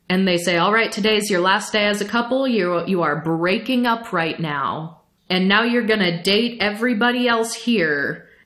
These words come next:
and you're going to pick someone that you didn't come with to be your trial spouse for three weeks."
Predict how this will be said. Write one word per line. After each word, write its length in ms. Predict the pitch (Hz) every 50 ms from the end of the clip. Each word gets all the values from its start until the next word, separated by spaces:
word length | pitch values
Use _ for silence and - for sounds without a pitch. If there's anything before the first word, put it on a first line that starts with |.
| -
and 220 | - 185 185 190 185
you're 200 | 180 185 180 180
going 400 | 185 185 190 190 185 180 180 170
to 240 | - 180 170 - -
pick 460 | - - - - - 311 320 311 - - - - -
someone 460 | 196 170 170 165 156 156 151 151 156
that 180 | 156 151 - -
you 140 | 170 165
didn't 320 | 160 160 170 190 254 262 233
come 340 | - - 294 294 247 208 185
with 240 | 160 151 - - -
to 100 | - 175
be 140 | 170 175 190
your 260 | 180 170 160 160 160
trial 720 | - - - - - 226 233 226 240 262 269 269 262 262
spouse 680 | 262 - - - 247 220 202 175 160 151 143 131 - - - - - - - - - - _ _ -
for 360 | 180 170 165 156 - - - -
three 480 | 220 220 220 226 247 262 262 269 262
weeks." 500 | 233 202 202 180 156 143 - - - -